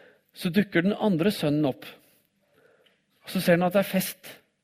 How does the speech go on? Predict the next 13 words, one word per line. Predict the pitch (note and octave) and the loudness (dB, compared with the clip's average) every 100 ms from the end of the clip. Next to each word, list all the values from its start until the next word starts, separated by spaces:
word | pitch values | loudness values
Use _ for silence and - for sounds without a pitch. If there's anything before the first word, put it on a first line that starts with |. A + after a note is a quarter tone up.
| _ _ _ _ _ | _ _ _ _ _
Og | D#3 | 0
når | E3 | 0
han | F3+ | 2
får | G3 | 4
høre | F#3 D3 E3 | 6 6 6
at | F3+ | 4
det | F#3+ | 2
er | |
fest | E3 E3 - - | 2 0 -2 0
for | F3+ | 4
denne | D#3+ D#3 E3 E3 D3 - | 4 4 2 0 -6 -14
broren | D3+ D#3 E3+ B2+ B2+ | -2 4 4 4 0
sin, | E3+ G3+ | -2 -4